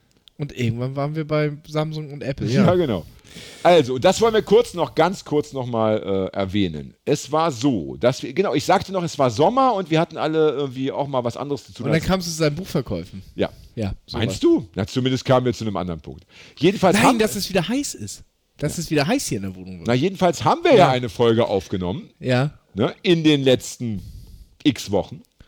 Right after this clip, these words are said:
Speaker 2: Und zwar mit den wunderbaren, äh, Leuten, den Genossinnen aus dem Wohnprojekt Fährstraße hundertfünfzehn in Hamburg-Wilhelmsburg.
Speaker 1: Ja.
Speaker 2: Mm. Für meinen Geschmack war das eine tolle Sendung.
Speaker 1: Ja.
Speaker 2: Ich glaub, die waren auch begeistert,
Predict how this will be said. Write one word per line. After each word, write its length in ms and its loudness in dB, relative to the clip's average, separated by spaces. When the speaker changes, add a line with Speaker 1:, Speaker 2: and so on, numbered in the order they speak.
Speaker 2:
Und 160 -8
zwar 280 2
mit 220 -2
den 300 -6
wunderbaren, 1000 -4
äh, 380 -6
Leuten, 560 0
den 380 -4
Genossinnen 880 0
aus 420 -8
dem 500 -4
Wohnprojekt 640 -2
Fährstraße 680 -6
hundertfünfzehn 840 -6
in 180 -2
Hamburg-Wilhelmsburg. 920 0
Speaker 1:
Ja. 240 0
Speaker 2:
Mm. 300 -8
Für 140 -6
meinen 220 0
Geschmack 320 -4
war 100 -4
das 140 -6
eine 80 -10
tolle 240 -4
Sendung. 420 0
Speaker 1:
Ja. 240 0
Speaker 2:
Ich 80 -6
glaub, 200 0
die 100 -6
waren 160 0
auch 140 -4
begeistert, 520 -4